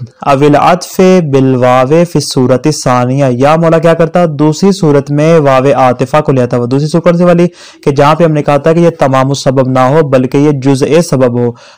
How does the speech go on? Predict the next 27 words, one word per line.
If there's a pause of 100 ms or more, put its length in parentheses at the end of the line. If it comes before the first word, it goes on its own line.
(120)
तो
जुज़ए
सबब
को
बयान
करने
क्या
करता,
वहां
पे (380)
वावे
आतिफा
को
ले
आता।
मिसाल
जैसे,
इन
काना
जैदुन
आलिमन (360)
व
हाशिमियन
फकरिम
हो,
अगर
जैद